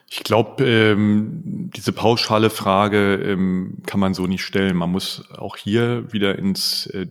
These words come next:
Detail gehen. Und, äh, natürlich hat sich was verändert in den letzten Monaten. Und das war auch zu erwarten. Und, äh, natürlich ist es richtig, das, was Christian Drosten auch gesagt hat, dass man mit aller Kraft die Gesundheitsämter, die ganz entscheidend sind für die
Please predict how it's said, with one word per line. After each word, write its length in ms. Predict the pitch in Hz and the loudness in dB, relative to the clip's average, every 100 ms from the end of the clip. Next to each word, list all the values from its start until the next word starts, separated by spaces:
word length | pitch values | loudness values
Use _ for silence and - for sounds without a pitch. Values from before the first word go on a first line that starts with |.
| - | -8
Detail 420 | 92 - 90 92 | -8 -4 0 0
gehen. 520 | 127 127 135 165 190 - _ _ _ _ _ | 0 -2 -2 0 -2 -6 _ _ _ _ _
Und, 560 | - 113 117 117 113 - | -2 2 4 4 2 0
äh, 200 | 120 110 | 0 0
natürlich 520 | 120 107 165 190 - | 0 2 4 4 2
hat 140 | - | -4
sich 180 | 98 - | -4 -2
was 140 | 92 - | -2 -2
verändert 480 | - 87 90 90 | -4 -2 0 -2
in 100 | 92 | -2
den 100 | 90 | -4
letzten 340 | 87 85 - 87 | -4 -6 -8 -6
Monaten. 560 | 82 85 85 - 87 | -4 -4 -6 -6 -6
Und 340 | 87 101 98 101 | -4 -2 -2 0
das 260 | 98 87 | -4 0
war 240 | 95 101 117 | 2 2 4
auch 320 | 113 110 - | 2 0 -8
zu 160 | - 107 | -2 0
erwarten. 500 | 98 147 175 95 87 | 4 2 2 -2 -4
Und, 440 | 95 98 95 - | -2 0 -2 0
äh, 240 | 101 98 | 2 2
natürlich 480 | 95 92 - 123 120 | 2 0 0 -2 -2
ist 160 | 127 - | -6 -4
es 340 | 92 - - 104 | -2 -4 -4 -2
richtig, 360 | 113 - 131 | -2 -2 -6
das, 220 | - 104 - | -6 -8 -6
was 180 | 98 | -8
Christian 340 | - 101 - 95 | -8 -10 -6 -2
Drosten 340 | 101 - 101 | -2 -4 -8
auch 100 | 92 | -10
gesagt 500 | - 82 85 104 - | -10 -4 -4 -4 -4
hat, 220 | 127 123 _ _ - _ - | -8 -8 _ _ -20 _ -8
dass 220 | 101 - | -6 -2
man 380 | 110 104 104 104 | 0 2 4 2
mit 320 | 104 101 98 | 0 0 2
aller 240 | 101 120 135 | 4 4 2
Kraft 580 | - 107 135 - - | 0 -2 -2 -10 -16
die 220 | - 104 98 | -14 -10 -4
Gesundheitsämter, 880 | 92 92 90 113 - 110 123 139 | -2 -2 -2 -2 -2 -6 -4 -4
die 100 | 104 | -2
ganz 220 | 98 110 - | 0 0 -2
entscheidend 580 | 104 - 98 123 139 | -4 0 0 0 -2
sind 340 | 113 95 - - | -4 -6 -6 -10
für 280 | - 110 101 | -2 0 2
die 400 | 98 98 95 | 2 2 0